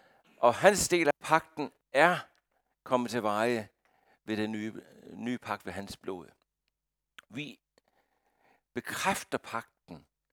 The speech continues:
ved at indgå i det her pagtsfællesskabet gennem dåben. <coughs> Derfor er dåben jo ikke bare en, en,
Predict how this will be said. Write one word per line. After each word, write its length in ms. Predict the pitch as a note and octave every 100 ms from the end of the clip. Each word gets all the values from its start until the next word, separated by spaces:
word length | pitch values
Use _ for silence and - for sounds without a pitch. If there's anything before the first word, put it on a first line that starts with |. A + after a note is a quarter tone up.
| _ _ _ _
ved 140 | - G#2+
at 120 | G#2
indgå 600 | A#2+ A2+ A2+ G2+ F2 D2 _ _ _ _ _ _ _ -
i 80 | -
det 140 | G#2+
her 120 | G#2+
pagtsfællesskabet 1000 | - A2 - - F#2 D2+ - D2 D#2+ - _ _
gennem 320 | - D#2+ C#2+ C2+ _ _ _ -
dåben. 360 | D#2 - B1+ _ _ _ _ _ _ _ _ _ _ _ _ _ _ _ _ - - - - - - - - - - A5 G#5+ - C6+ C6 A5+
<coughs> 100 | D3
Derfor 220 | F3 G3 F3
er 40 |
dåben 340 | F#3 G#3+ G3+
jo 80 | C#3+
ikke 140 | F#3 A#2
bare 240 | C3+ D#3+
en, 180 | A#2+ A2 - - - -
en, 320 | A2 G2+ D2